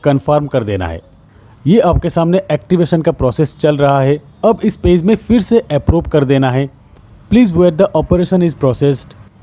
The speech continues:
ये level one active हो गए। अब आपके सामने level two का activate का option आ जाएंगे जो कि है दस डाई का।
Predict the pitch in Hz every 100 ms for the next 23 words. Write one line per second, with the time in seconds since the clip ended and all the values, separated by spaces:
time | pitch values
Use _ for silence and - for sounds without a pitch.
0 | - - 139 190 214 131 127 139 107 117
1 | 165 180 - 135 - 131 90 110 113 92
2 | 85 - - - - - 196 208 185 196
3 | 180 175 170 135 131 143 - 185 196 170
4 | 143 - 139 135 - 120 - 120 113 113
5 | 113 110 117 - - - 113 170 175 196
6 | 170 214 - 123 180 180 123 101 92 76